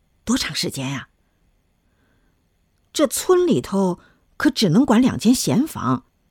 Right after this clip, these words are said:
花钱的话可得你给呀。”杨镇长笑了：“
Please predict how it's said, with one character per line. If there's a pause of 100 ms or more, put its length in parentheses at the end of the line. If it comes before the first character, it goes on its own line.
(380)
花
钱
的
话 (300)
可
得
你
给
呀。” (1600)
杨
镇
长
笑
了：“